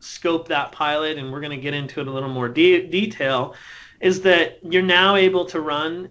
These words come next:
and visualize and try and work through use cases within Office three sixty-five without having to have a disruption with your own service. And we talk about connected accounts because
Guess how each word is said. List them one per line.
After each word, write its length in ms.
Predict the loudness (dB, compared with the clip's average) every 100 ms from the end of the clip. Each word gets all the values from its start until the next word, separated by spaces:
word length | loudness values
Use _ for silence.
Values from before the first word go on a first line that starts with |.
| _
and 320 | -14 -14 -16 _
visualize 880 | -4 -4 -2 -2 0 0 0 -2 -4
and 260 | -8 -12 -12
try 640 | -8 -2 -2 -2 -2 -6
and 160 | -8 -8
work 280 | -6 -6 -6
through 180 | -2
use 340 | -2 0 -4 -6
cases 680 | -4 -2 0 -2 -4 -4 -10 -20 -20 -6
within 320 | 2 4 4
Office 380 | 4 2 0 -4
three 160 | -4 -6
sixty-five 920 | -6 -8 -8 -6 -2 0 2 0 -4
without 520 | -4 -2 2 2 2
having 360 | 2 0 0 -6
to 140 | -6
have 260 | -4 -4 -2
a 40 |
disruption 760 | -4 -6 -2 -2 -2 -4 -8 -8
with 260 | -6 -6 -2
your 140 | 0
own 240 | 0 0 -4
service. 600 | 0 0 0 -4 -10 -18 -8
And 120 | -4
we 80 | 0
talk 300 | 4 4 4
about 260 | 4 2
connected 440 | 0 0 0 0 -2
accounts 480 | -2 -2 -2 -2
because 400 | -8 -4 -2 -2